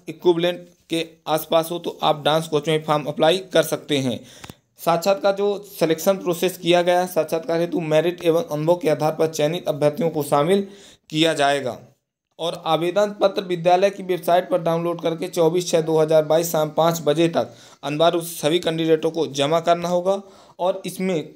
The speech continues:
इस सैलरी पे कोई, किसी को भी टीए और डीए नहीं दिया जाएगा, क्योंकि यह सभी अंशकालीन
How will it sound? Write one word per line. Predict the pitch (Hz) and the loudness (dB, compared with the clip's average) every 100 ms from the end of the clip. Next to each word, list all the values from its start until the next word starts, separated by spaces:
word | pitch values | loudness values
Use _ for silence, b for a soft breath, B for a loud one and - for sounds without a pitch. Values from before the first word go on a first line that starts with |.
| _ | _
इस | 180 170 | -14 0
सैलरी | 175 160 185 | 2 4 2
पे | 185 175 | 0 -2
कोई, | - 170 | -2 -2
किसी | 165 160 156 | -2 -6 -4
को | 180 165 | -2 0
भी | 170 | 0
टीए | 165 151 165 | 0 2 2
और | - 151 147 | 2 2 4
डीए | 156 180 196 B B - | 4 4 2 B B -8
नहीं | 135 143 139 185 | -2 -2 -2 -2
दिया | 160 160 156 | 0 2 4
जाएगा, | 156 160 170 170 | 4 2 2 0
क्योंकि | 170 165 165 | 0 0 0
यह | 175 175 170 | 0 2 2
सभी | 160 156 180 | 2 2 0
अंशकालीन | 156 156 156 254 156 196 | 0 -2 -2 0 0 -2